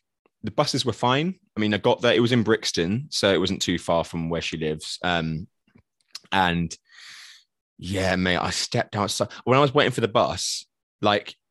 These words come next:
I couldn't, 'cause of where the wind was coming from, I couldn't face where the bus was coming from because of,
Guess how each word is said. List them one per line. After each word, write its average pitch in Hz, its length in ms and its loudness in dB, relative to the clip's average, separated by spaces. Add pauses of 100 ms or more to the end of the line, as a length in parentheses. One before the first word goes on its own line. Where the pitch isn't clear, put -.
(380)
I 113 80 2
couldn't, 120 540 0 (500)
'cause 127 160 -2
of 123 100 0
where 139 100 6
the 127 100 4
wind 127 240 4
was 110 100 2
coming 92 180 0
from, 85 200 0
I 95 80 0
couldn't 110 360 -2
face - 580 -2
where 107 160 2
the 98 80 0
bus - 240 -2
was - 80 -10
coming 107 240 -2
from 123 340 -2
because 120 280 -2
of, 101 140 -2